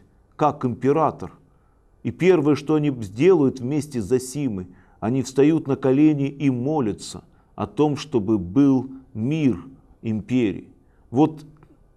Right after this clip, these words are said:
так происходит с людьми, которые, ну вот, э, в конце концов, э, вкусив, прикоснувшись к благодати Святаго Духа, став сосудом Святаго Духа,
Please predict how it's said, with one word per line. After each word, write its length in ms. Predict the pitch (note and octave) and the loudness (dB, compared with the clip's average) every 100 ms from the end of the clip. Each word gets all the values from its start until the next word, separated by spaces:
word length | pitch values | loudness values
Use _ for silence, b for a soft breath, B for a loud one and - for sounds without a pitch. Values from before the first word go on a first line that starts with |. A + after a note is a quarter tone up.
| _ - | _ -16
так 360 | - E3 D3 - | 0 2 2 -4
происходит 640 | B2+ B2 A#2 - D3 C3+ B2+ | -2 -2 -4 -4 0 0 -2
с 100 | - | -6
людьми, 380 | A#2 A2+ D3+ | -6 -4 -4
которые, 640 | E3 A2 - C3 B2 A#2+ A#2 B B B | -4 -6 2 2 4 2 -4 B B B
ну 220 | G#2 A2 | -6 -2
вот, 260 | A2 G#2 - | -2 -4 -8
э, 60 | G#2 | -4
в 800 | G2+ G2+ G2+ G2 F#2+ F#2+ G2 - | -2 -2 -2 -4 -6 -8 -10 -6
конце 340 | B2 G#2 C#3 | -4 0 2
концов, 560 | B2+ A#2 G#2 C#3 C#3 C3+ B B B - | 2 -2 -4 -2 -2 -2 B B B -8
э, 400 | G#2+ G#2 G#2+ G#2 - | -4 -4 -6 -10 -16
вкусив, 880 | - - D3+ C#3+ - F#3 F#3 C3+ - | -20 -4 -4 -2 -4 -2 0 -2 -4
прикоснувшись 1000 | C3 B2 D3+ C#3 - D#3+ G#3 D#3 - A2+ | -2 0 0 -2 -4 -2 -2 -2 -4 -6
к 40 | F#2 | -4
благодати 680 | G#2 A#2 B2 A#2 C3+ B2+ G2 | -4 -2 -2 0 0 0 -8
Святаго 540 | - G2+ G#2+ F#2 G2+ | -10 -6 -4 -4 -6
Духа, 460 | G#2 C#3+ C#3 - F#2+ b b b | -2 -2 -2 -10 -18 b b b
став 340 | - D#3 D3+ | -2 0 0
сосудом 800 | - D#3 D3+ - G3 F3 B2 G#2+ | 0 -2 -2 -4 0 0 0 -2
Святаго 640 | - A#2 - B2 F#2 G2+ | -2 -8 -2 -2 -2 -4
Духа, 520 | F#2 C3+ D3+ - - | -2 -2 -2 -4 -16